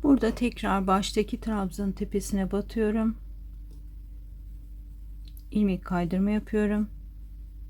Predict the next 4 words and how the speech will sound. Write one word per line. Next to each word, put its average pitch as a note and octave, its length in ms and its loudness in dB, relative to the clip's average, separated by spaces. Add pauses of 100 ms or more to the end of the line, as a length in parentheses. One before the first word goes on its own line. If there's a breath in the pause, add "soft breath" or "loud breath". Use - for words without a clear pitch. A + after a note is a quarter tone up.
(1700)
Ve A3+ 300 4 (1700)
şimdi A3 680 10
şuradaki C4+ 640 4
aralara F3 600 2